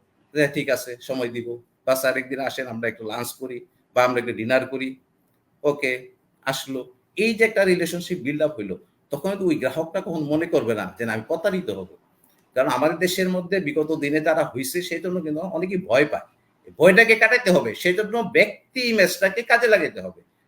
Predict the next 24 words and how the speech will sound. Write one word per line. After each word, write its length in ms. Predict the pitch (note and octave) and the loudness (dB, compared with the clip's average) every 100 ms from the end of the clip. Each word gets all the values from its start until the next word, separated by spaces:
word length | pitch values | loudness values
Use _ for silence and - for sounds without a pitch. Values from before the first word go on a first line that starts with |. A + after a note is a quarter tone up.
| _ | _
সেই 220 | - F#3 | 2 4
ব্যক্তি 320 | D#3 E3 - | 4 2 0
ইমেজটাকে 360 | G#3 G3 G3 F#3+ | -4 -4 -2 -2
তখনই 300 | F#3+ G3 A3+ | -2 -4 -2
কাজে 240 | B3 A#3 | 0 2
লাগাবে, 380 | A#3 A#3 A3+ A#3+ A#3+ - _ | 4 4 4 2 0 -10 _
যখনই 320 | - C#3+ G3 G#3+ | -6 -2 0 0
তার 140 | F3+ | -2
সাথে 260 | - G3 G3 | -2 -2 -2
একটা 360 | G3 G3 F#3+ _ _ _ _ | 0 -2 -2 _ _ _ _
সুসম্পর্ক 520 | - F3+ F3+ F3+ F#3+ | -4 -2 0 -2 -4
বিল্ড 240 | F3 F#3 | -2 2
আপ 160 | F#3+ F#3+ | 2 2
হবে, 300 | G#3 A3+ - | 0 0 -2
গ্রাহক 340 | B2 E3+ G3+ G#3+ | -2 -2 -2 -4
মনে 140 | G#3 | -6
করবে, 400 | F#3 F3+ E3 - - - | -4 -2 -2 -4 -12 0
"ওনার 300 | F#3+ A3 G3+ | 6 6 6
দ্বারা 180 | G3+ | 4
কখনো 380 | F#3+ F3+ F#3+ G3+ | 6 0 -2 -6
আমার 180 | F#3 E3 | -4 -6
ক্ষতি 260 | - F3+ F#3+ | -8 -10 -6
হবে 220 | B2+ F#2+ | -6 -8
না।" 140 | F2+ | -14